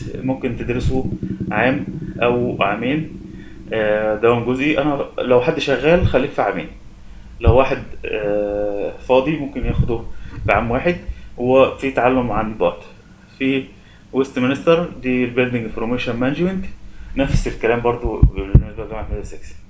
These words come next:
في سلفادور دي بتدرس بيم and Integrated Design، ده عام واحد أو عامين ونص، دوام جزئي،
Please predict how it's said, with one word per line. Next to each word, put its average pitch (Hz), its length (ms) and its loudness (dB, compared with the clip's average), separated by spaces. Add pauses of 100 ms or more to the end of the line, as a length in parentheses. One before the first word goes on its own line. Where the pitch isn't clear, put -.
(560)
في 139 240 -2
سلفادور 135 600 0
دي 123 360 -2
بتدرس 120 400 4
بيم 123 220 0
and 113 160 -4
Integrated 110 720 -6
Design، 131 300 6 (680)
ده 123 180 8
عام 123 160 4
واحد 139 340 4 (260)
أو 120 220 2
عامين 120 420 0
ونص، 135 460 -2
دوام 120 300 2
جزئي، 139 360 0